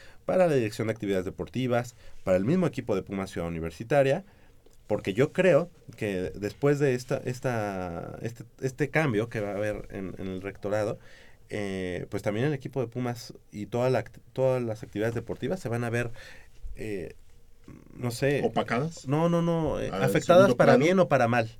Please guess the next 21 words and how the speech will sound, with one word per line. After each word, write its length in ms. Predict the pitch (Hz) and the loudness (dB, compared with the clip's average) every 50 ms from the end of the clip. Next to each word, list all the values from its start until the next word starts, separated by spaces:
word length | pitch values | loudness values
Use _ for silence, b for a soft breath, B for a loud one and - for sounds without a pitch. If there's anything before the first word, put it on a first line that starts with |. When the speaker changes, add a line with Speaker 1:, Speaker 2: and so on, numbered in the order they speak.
| - - - | -20 -14 -12
Speaker 2:
Ajá. 180 | 107 87 101 | -12 -8 -6
Speaker 1:
¿no? 160 | 101 120 226 - - - - - | -6 -6 -6 -8 -12 -18 -6 -4
Dependiendo 560 | 123 117 - 117 120 135 143 143 147 143 139 | -2 0 0 2 2 4 4 4 2 0 0
quién 200 | - 143 135 135 | 2 2 2 2
llegue 320 | 127 131 135 123 110 110 | 4 2 2 4 4 4
a 60 | 110 | 4
la, 120 | 110 110 - | 4 4 0
a 120 | - 117 | -2 -2
la 140 | 110 104 104 | -2 -2 -2
rectoría 500 | 104 110 113 - 135 135 135 123 127 160 B B B B B B B B B B - - - | -4 -6 -2 -2 0 0 2 0 -2 -4 B B B B B B B B B B -20 -10 -4
y 140 | - 139 135 | -4 -2 2
cuál 240 | 131 147 147 156 | 4 4 4 4
sea 240 | 147 - 160 147 143 | 2 2 2 2 2
su 240 | 139 - - 127 117 | 2 0 -4 -4 -4
visión 640 | 113 117 117 113 113 - 143 147 151 175 202 247 - - | -4 -4 -6 -6 -4 -2 0 2 2 2 0 -4 -8 -8
del 260 | - 113 120 120 113 107 | -8 -4 -2 -2 -2 -2
deporte 480 | 110 107 - - 131 135 135 - 143 | -4 -6 -2 0 0 0 0 -2 -4
en 80 | 127 107 | -4 -4
la 80 | 101 | -4
universidad. 540 | 98 98 92 85 85 82 - - 87 85 - B B B B B B B B B B B - - | -6 -6 -6 -6 -6 -8 -8 -8 -8 -8 -10 B B B B B B B B B B B -14 -8
Eh, 680 | - 104 101 98 98 95 92 90 90 87 87 - - | -4 -4 -2 -2 -2 -2 -2 -2 -2 -2 -2 -4 -6